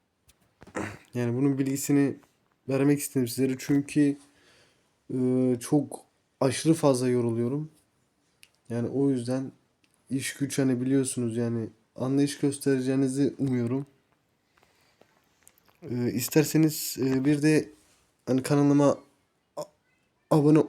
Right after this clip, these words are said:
olup bir videoya birer like atarsanız çok sevinirim. İsterseniz lafı fazla uzatmadan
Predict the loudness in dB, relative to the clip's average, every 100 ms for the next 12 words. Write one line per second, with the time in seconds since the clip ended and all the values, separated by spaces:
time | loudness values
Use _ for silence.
0 | 0 2 4 2 0 4 4 4 4 2
1 | 0 -6 -6 0 4 6 8 6 6 4
2 | 2 2 0 0 0 -2 -2 -2 0 0
3 | -2 -4 -10 -16 _ _ _ _ _ -20
4 | -20 -14 -6 0 0 2 0 2 0 -2
5 | 2 2 4 0 0 0 2 0 -2 -4